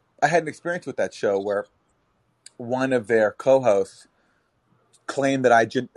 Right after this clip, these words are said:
that I deny genocide, and, uh, but didn't even specify what genocide I'm supposedly denying.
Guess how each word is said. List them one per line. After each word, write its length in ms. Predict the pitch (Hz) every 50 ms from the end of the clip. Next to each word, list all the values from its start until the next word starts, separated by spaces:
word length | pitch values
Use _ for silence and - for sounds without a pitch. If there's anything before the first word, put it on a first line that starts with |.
| -
that 180 | - 117 131 120
I 160 | 117 110 110
deny 320 | 107 101 120 117 117 117 110
genocide, 640 | 104 - 123 123 131 120 - - 107 73 - - - _ _ _ _ _ _ _ _ _ _ _ _ _ _ _ _ _ _ -
and, 580 | 120 120 120 120 120 117 113 110 107 107 104 110
uh, 420 | 107 104 104 104 101 101 101 - - _ _ -
but 340 | 107 - 127 117 113 107 - _ _
didn't 220 | - 160 165 190 202
even 180 | 196 175 160
specify 600 | 131 - - - 156 160 - - 151 - 147 120
what 240 | 120 107 127 123 104
genocide 500 | - 135 131 135 131 - - 127 113 113
I'm 100 | 110 104
supposedly 580 | - 101 - - 123 117 113 117 107 104 110 104
denying. 340 | 101 98 104 110 113 -